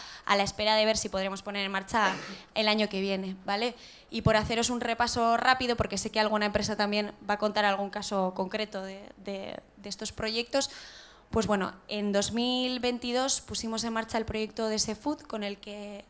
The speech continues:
eh, desarrollamos una herramienta de autodiagnóstico en, en objetivos de desarrollo sostenible. Lo hicimos además de manera, eh,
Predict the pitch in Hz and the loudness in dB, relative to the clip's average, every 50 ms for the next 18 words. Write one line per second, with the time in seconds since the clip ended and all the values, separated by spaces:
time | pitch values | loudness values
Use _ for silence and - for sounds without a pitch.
0 | _ - - 208 202 190 196 - 196 196 208 208 220 220 220 226 220 214 208 214 | _ -10 -8 -8 -6 -4 -4 -2 0 0 2 2 2 0 0 -2 -2 0 0 0
1 | 220 220 226 214 220 214 214 208 208 214 208 208 202 202 156 226 247 262 - 311 | 0 0 0 0 0 0 0 0 0 0 0 0 -2 -4 -4 -4 -4 -4 -4 -4
2 | 294 - 269 233 214 208 202 196 196 - - - 190 196 202 202 196 - - 208 | -4 -2 -2 -2 -2 -6 -8 -10 -12 -16 -16 -16 -14 -14 -12 -12 -12 -10 -10 -8
3 | 208 214 208 214 208 214 202 202 208 202 208 208 214 214 220 208 - - 220 226 | -6 -6 -6 -4 -4 -4 -4 -2 -2 -2 -2 -4 -4 -6 -6 -6 -8 -8 -8 -6
4 | 240 262 302 339 370 359 - - - - - - - 220 220 220 233 233 202 226 | -4 0 0 0 0 0 -4 -14 -14 -16 -10 -2 2 2 2 2 0 -2 0 2
5 | 226 226 226 226 226 214 - - - - - - - - - 226 233 220 214 208 | 2 2 2 2 0 -2 -4 -8 -14 -20 -20 -20 -20 -10 -4 -2 0 2 2 2
6 | 214 214 214 220 214 214 214 208 208 208 202 - - - 214 214 208 202 202 196 | 2 2 2 4 4 4 2 2 0 0 -2 -4 -6 -6 -6 -4 -4 -6 -6 -6
7 | 196 202 190 - - | -6 -8 -8 -10 -14